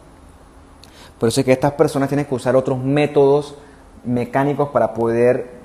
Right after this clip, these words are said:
controlar esa sangre. Un método mecánico clásico es la, eh, media compresiva. Ok, esta es la válvula, ¿ves? Es como un pliegue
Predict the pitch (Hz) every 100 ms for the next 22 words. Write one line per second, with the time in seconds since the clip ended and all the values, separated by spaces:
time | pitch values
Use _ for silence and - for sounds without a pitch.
0 | - 123 110 107 117 147 131 82 - 113
1 | 120 120 135 123 110 120 123 117 117 -
2 | 127 131 120 120 117 123 123 139 175 -
3 | - - - - - 113 113 110 104 101
4 | 98 - 110 120 127 127 110 - - 147
5 | - - - - - - - - - -
6 | - - - - - - - - - 131
7 | 107 - - - - - - - - -
8 | 120 104 110 101 90 104 135 127 110 131
9 | 120 120 143 135 120